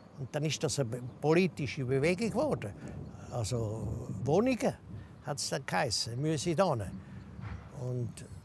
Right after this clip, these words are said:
dann haben wir doch ein paar Sachen können machen, indem wir eben eingezont haben. Vor allem ist es der,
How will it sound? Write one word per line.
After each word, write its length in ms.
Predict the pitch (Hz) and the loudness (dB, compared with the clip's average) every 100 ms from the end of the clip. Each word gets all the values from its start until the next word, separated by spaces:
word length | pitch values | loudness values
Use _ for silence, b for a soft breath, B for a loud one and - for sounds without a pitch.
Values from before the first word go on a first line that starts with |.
| - | -10
dann 460 | 131 127 127 117 123 - - - | -4 -2 -2 -6 -10 -14 -14 -6
haben 240 | 123 127 | -2 0
wir 100 | 127 | 0
doch 260 | 123 208 156 | 2 0 0
ein 300 | 160 131 113 - | -2 -4 -6 -4
paar 280 | 131 131 107 B B B | 0 0 0 B B B
Sachen 440 | - - 135 - 131 | -6 2 2 2 -2
können 300 | 123 120 120 | 0 0 0
machen, 380 | 180 - - 196 | -2 -2 0 2
indem 420 | 151 139 131 120 B B B B - | 2 2 2 -2 B B B B -2
wir 120 | 127 | 2
eben 280 | 185 175 147 | 2 2 2
eingezont 680 | 190 202 - 185 233 - | 2 2 2 2 2 0
haben. 200 | 202 214 294 - - - - - - - - - - - - | 0 0 -4 -14 -20 -20 -20 -20 -20 -20 -20 -20 -20 -20 -14
Vor 200 | - 156 | -2 4
allem 300 | 180 175 156 | 6 8 6
ist 160 | 127 120 | 2 0
es 320 | 98 - - - - - - 139 | -4 -6 -10 -18 -20 -20 -10 -4
der, 180 | 123 | -4